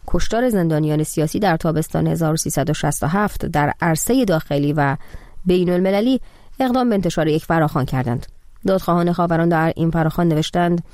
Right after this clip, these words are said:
«از کلیه رسانه‌ها درخواست می‌کنیم با برگزاری یک دادگاه رسانه‌ای و پاسخ خانواده‌ها به اظهارات خلاف واقع ابراهیم رئیسی،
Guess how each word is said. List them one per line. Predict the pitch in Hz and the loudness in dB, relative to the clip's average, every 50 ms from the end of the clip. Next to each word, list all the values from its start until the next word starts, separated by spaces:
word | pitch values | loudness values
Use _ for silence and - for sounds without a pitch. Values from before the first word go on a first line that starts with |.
| - - - - - - - - | -20 -20 -20 -20 -20 -10 -6 -4
«از | 175 - - | -4 -2 0
کلیه | - 170 160 165 196 220 | 0 0 2 2 2 2
رسانه‌ها | 196 170 - - 151 147 156 170 | 0 0 -2 -2 0 0 0 2
درخواست | 170 147 135 - - 175 - - 180 | 2 0 0 0 -2 -2 -2 0 -2
می‌کنیم | 175 - 175 170 175 180 170 - - - - - - - - | -2 0 2 2 2 2 0 -4 -8 -16 -20 -20 -12 -6 -2
با | 233 214 | 0 2
برگزاری | 214 202 190 185 190 180 180 185 175 180 | 2 2 2 2 0 2 2 2 2 2
یک | 185 180 180 175 175 - - - | 2 2 2 2 0 -2 -2 -2
دادگاه | 170 160 160 - - 170 170 165 | 0 0 0 2 2 2 2 2
رسانه‌ای | 156 156 156 160 - 165 156 156 151 98 160 170 | 2 2 0 0 0 2 2 2 2 2 2 2
و | 170 160 160 160 160 | 2 2 2 2 0
پاسخ | - - 165 156 160 - - 165 - - 165 | 0 0 2 2 2 2 2 0 0 0 -2
خانواده‌ها | - - - 156 156 156 147 156 139 143 156 165 165 165 | -2 0 0 2 2 2 2 0 0 0 2 2 2 2
به | 165 165 156 156 156 - - - - - - - - | 2 2 0 0 0 -2 -6 -10 -12 -16 -12 -6 -2
اظهارات | 175 165 - 170 165 170 165 165 175 | -2 0 2 2 2 2 2 2 0
خلاف | 165 - 165 151 151 147 - | 0 0 2 0 2 2 2
واقع | 151 156 156 151 156 185 190 202 180 147 - - - - - - - - | 2 2 2 2 2 2 2 2 2 0 0 -4 -12 -20 -20 -8 -2 0
ابراهیم | 175 165 156 151 147 151 143 147 | 0 2 2 2 2 2 2 2
رئیسی، | 143 135 143 160 - - 247 247 | 2 0 0 0 0 2 0 0